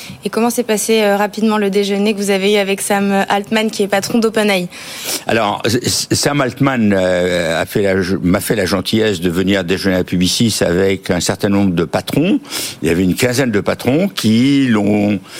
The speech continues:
Speaker 2: euh, mis un peu sur le grill en lui posant toutes sortes de questions. Donc, euh, ça s'est passé de manière très amicale, très bien,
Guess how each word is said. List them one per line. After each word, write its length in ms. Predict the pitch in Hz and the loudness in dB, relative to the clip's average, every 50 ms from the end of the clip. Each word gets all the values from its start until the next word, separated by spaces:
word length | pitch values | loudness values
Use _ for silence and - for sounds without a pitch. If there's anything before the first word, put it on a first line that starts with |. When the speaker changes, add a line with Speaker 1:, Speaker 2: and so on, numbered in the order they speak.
| - - - - - | -12 -12 -10 -4 -2
Speaker 2:
euh, 200 | 92 92 98 - - | 0 0 0 0 0
mis 260 | 107 110 131 147 143 | 2 2 2 2 2
un 80 | 123 101 | 0 0
peu 160 | - - 110 | -2 -2 -4
sur 180 | 92 - 101 87 | -2 0 0 0
le 140 | 90 87 80 | 0 0 0
grill 560 | 76 95 127 165 196 208 196 165 127 98 - - | 0 0 0 0 0 0 0 0 0 0 -2 -2
en 100 | 101 101 | -2 0
lui 140 | 104 98 - | 0 -2 -2
posant 460 | - 202 196 - 123 135 151 156 147 | 0 -2 0 0 0 0 0 0 -2
toutes 240 | 147 - 104 - 131 | -4 -6 -8 -4 -2
sortes 200 | - 143 131 113 | -2 -2 0 -2
de 80 | 113 | -4
questions. 360 | - - 98 - - - 65 - | -4 -4 -6 -4 -6 -6 -6 -4
Donc, 380 | - 98 98 98 - - - 98 | -2 -2 0 -2 -2 -2 -2 -2
euh, 120 | 92 87 - - - - - | -2 -2 -4 -10 -16 -10 -6
ça 120 | - 101 | -4 -2
s'est 80 | 92 107 | -2 0
passé 220 | 101 101 - - 101 | -2 -2 0 -2 0
de 100 | 85 87 | 0 0
manière 240 | 90 90 87 85 | 0 0 -2 -2
très 260 | - - - 101 - 107 | -2 -2 -2 -2 0 0
amicale, 580 | 92 90 90 90 - 117 110 117 117 104 87 | 0 0 0 0 0 0 0 0 0 -2 -4
très 220 | - - - 107 85 | -4 -4 -2 -2 -2
bien, 520 | 80 95 117 113 117 120 117 113 110 | 0 0 0 0 0 0 0 -2 -2